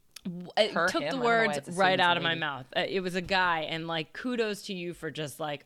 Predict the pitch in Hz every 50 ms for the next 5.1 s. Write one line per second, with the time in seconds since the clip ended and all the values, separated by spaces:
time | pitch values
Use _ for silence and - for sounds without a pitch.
0 | _ _ 160 165 165 165 160 143 143 - - 143 143 - - - 135 135 135 -
1 | - - - - - - - - - - - _ - 170 165 165 160 151 147 143
2 | 139 - - _ _ _ 196 190 190 190 185 185 - - - _ - 160 208 190
3 | 170 185 202 208 254 285 262 202 170 170 170 165 165 - - 185 185 185 180 170
4 | - - _ 165 170 175 190 202 202 220 233 220 - 294 240 220 175 165 170 190
5 | 196 -